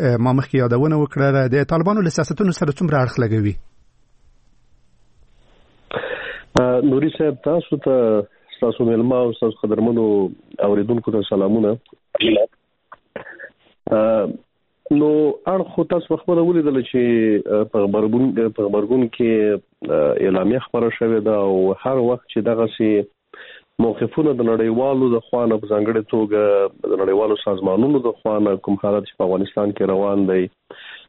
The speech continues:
Speaker 2: او، اه، د کوم حالت سره چې د افغانستان خلک مخ دي، کله چې داسې، اه،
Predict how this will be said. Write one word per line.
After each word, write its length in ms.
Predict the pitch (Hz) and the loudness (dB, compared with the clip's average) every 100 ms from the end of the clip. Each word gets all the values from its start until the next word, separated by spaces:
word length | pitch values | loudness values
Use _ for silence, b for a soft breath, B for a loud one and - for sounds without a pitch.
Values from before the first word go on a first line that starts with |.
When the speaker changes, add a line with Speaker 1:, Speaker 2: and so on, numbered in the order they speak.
| _ | _
Speaker 2:
او، 540 | - 98 101 101 104 104 | -4 0 0 2 2 2
اه، 540 | 101 101 98 98 92 85 85 98 | 2 2 0 0 -2 -4 -12 -6
د 40 | 113 | -4
کوم 220 | - 160 | -2 -2
حالت 320 | 123 127 151 - | 0 -2 -2 -2
سره 160 | 131 117 | -2 -2
چې 100 | 107 | -2
د 40 | |
افغانستان 460 | 101 104 104 135 117 | -2 -2 -2 -4 -4
خلک 320 | - 160 147 | -2 -2 0
مخ 280 | 139 135 - | 0 -2 -2
دي، 120 | 113 | -2
کله 220 | 110 120 113 | -2 0 -2
چې 120 | 110 | -2
داسې، 580 | 120 113 117 107 104 92 - | -2 0 0 2 2 0 -2
اه، 580 | 104 98 95 92 95 | 2 2 0 -2 -4